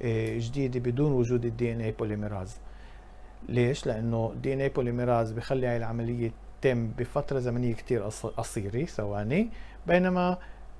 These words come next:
العملية عشان تتم لحالها، احتمال إنها تتم لحالها كتير واطي، وعشان تتم لحالها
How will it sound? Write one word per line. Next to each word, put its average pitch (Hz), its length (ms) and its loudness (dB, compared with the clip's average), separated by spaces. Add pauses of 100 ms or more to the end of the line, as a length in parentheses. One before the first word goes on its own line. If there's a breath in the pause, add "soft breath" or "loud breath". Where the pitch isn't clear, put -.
(140)
العملية 165 440 4
عشان 156 400 2
تتم 165 200 2
لحالها، 156 640 2
احتمال 175 440 2
إنها 113 320 -2
تتم 107 160 -2
لحالها 104 360 -2
كتير 107 280 -2
واطي، 127 400 0
وعشان 214 500 0
تتم 226 180 4
لحالها 214 440 2